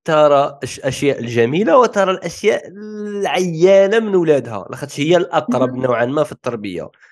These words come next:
Speaker 1: هادو دي زاميريكا راهم يحكوا، تما، تما مام
Speaker 2: نعم.
Speaker 1: السلوك تاعهم ماشي بعيد بزاف على السلوك تاعنا في التربية، حنايا في النشأة تاعنا ولا في الانفيرونمون الجيريان. دونك، آه، قال لك باللي هي تشوف كاع المشاكل، لي بروبلام، الوسخ، الزبل، ال-،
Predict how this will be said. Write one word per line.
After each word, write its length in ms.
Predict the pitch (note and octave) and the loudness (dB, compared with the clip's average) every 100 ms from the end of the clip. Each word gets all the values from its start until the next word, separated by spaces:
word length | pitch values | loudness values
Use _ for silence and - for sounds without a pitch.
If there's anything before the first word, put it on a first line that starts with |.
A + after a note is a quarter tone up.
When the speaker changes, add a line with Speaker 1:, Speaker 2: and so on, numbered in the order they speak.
| - | -2
Speaker 1:
هادو 200 | C3+ G3 | 2 4
دي 120 | F#3 | 4
زاميريكا 480 | E3 G#3 C#4+ F3 G#3+ | 4 4 2 2 2
راهم 140 | G3 | 2
يحكوا، 300 | E3+ - B2+ | 0 -4 -6
تما، 460 | A2 A#2+ B2 B2 A#2+ - _ - | -6 -4 -2 0 -2 -6 _ -6
تما 220 | B2+ B2+ | -2 0
مام 500 | C3 - C3 E3 F#3+ | -2 -10 -2 0 2
Speaker 2:
نعم. 40 | |
Speaker 1:
السلوك 380 | B3+ A#3 F3+ - | 2 0 -4 -6
تاعهم 340 | - E3+ G3+ | -4 -4 -4
ماشي 200 | F#3 - | -6 -6
بعيد 240 | F#3+ G3 F3+ | -4 -4 -4
بزاف 220 | E3+ F3+ | -6 -4
على 100 | D#3+ | -4
السلوك 300 | D3+ D#3 C#3+ | -6 -8 -4
تاعنا 260 | D3 C3 C3+ | -2 -2 -2
في 60 | |
التربية، 460 | - A#2+ A2 A2 G#2 | -4 -6 -4 -4 -4
حنايا 480 | A2+ A2+ A2+ A2 A2 - _ | -4 -6 -4 -6 -8 -16 _
في 140 | _ A#2 | _ -6
النشأة 420 | A#2 A#2 A#2 B2+ | -4 -4 -4 -4
تاعنا 360 | A#2 A#2 A2 | -2 -2 0
ولا 200 | G#2+ A2+ | -2 -2
في 100 | A2 | -6
الانفيرونمون 720 | A2+ A2+ A#2 G#2 A2+ A#2 A2+ | -10 -6 -6 -4 -4 -4 -4
الجيريان. 380 | A2 G#2 G2 F#2+ - - - _ _ | -4 -4 -8 -10 -14 -20 -20 _ _
دونك، 380 | B2+ G#3+ C4+ - | 2 4 4 4
آه، 280 | A3 G#3+ G#3 | 6 6 6
قال 180 | G3 G3+ | 4 0
لك 160 | - | -2
باللي 460 | F3 G3 G#3 G3+ F#3 | -4 -4 -2 0 -2
هي 560 | G3 F#3+ F#3+ F#3 F3+ E3+ | -2 -2 0 0 -4 -6
تشوف 220 | F#3 C3+ | -8 -8
كاع 180 | C#3 - | -6 -6
المشاكل، 560 | G3+ F#3+ F3 E3+ E3 E3+ | -6 -6 -6 -8 -10 -10
لي 120 | E3 | -10
بروبلام، 560 | D#3 D#3 C#3 D3+ D3+ | -6 -6 -4 -2 -2
الوسخ، 480 | D3+ D3 D3 D3+ - | -2 -6 -6 -8 -6
الزبل، 600 | D3 B2 A#2+ B2+ E3+ D#3+ | -6 -6 -10 -8 -8 -6
ال-، 380 | D#3 D#3 D3+ | -4 2 2